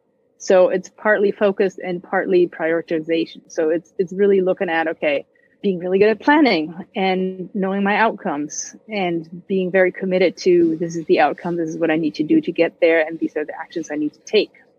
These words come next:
And so having a process around that you really relate to every day. And we don't spend, I, I basically spend no time on social media, which is hilarious 'cause my entire business is driven by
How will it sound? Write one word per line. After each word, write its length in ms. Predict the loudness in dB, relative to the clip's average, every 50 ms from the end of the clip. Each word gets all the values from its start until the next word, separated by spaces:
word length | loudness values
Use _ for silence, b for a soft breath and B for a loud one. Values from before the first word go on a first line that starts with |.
| _ _ -6
And 420 | -4 -2 -2 -2 -2 -2 -4 -6 -8 -18 -20 _ _ _ _ _ _ _ _ _ _ _ _ -6
so 340 | 0 2 2 4 2 0
having 360 | 0 0 0 0 2 2 0 -2
a 60 | -4
process 520 | -6 -4 -2 -2 -2 0 -2 -2 -2 -2
around 320 | -4 -4 -4 -4 -4 -4 -2
that 260 | 0 0 0 -2 -4 _ _ _ _ _ _ -18 -16 -12
you 280 | -8 -4 -2 -2 -2 0 0
really 400 | 2 2 4 4 4 2 2 0 _ _ _ -10
relate 440 | -4 -2 0 2 2 2 2 0 0
to 140 | -2 0 0
every 300 | 0 0 0 0 0 0
day. 420 | 2 2 4 4 4 2 0 -2 _ _ _ _ _ _ _ -6
And 300 | -4 -2 0 0 0 0
we 160 | 0 0 2
don't 220 | 2 0 0 0 -2
spend, 260 | -6 -6 -6 -6 -6
I, 160 | -6 -10 -10 -8 -4 -2
I 40 | 0 2
basically 440 | 2 2 2 2 0 0 0 0
spend 320 | 0 -2 -2 -4 -4 -4 -4
no 220 | -4 -2 -2 -2 -2
time 320 | -4 -6 -6 -6 -4 -4
on 100 | -4 -4
social 320 | -2 -2 -4 -2 -2 -4 -2
media, 340 | -2 -2 -2 -2 -4 -6 -6
which 180 | -6 -6 -6
is 100 | -6 -4
hilarious 460 | -2 2 2 4 4 2 2 0 -2 -2
'cause 200 | -4 -6 -6 -4
my 100 | -6 -6
entire 420 | -6 -8 -10 -8 -6 -4 -4 -4 -4
business 420 | -2 -2 -4 -2 -4 -8 -8 -8
is 100 | -10 -8
driven 380 | -4 -2 -2 -2 -2 -2 -6 -6
by 340 | -4 -2 -2 -2 -2 -4 -6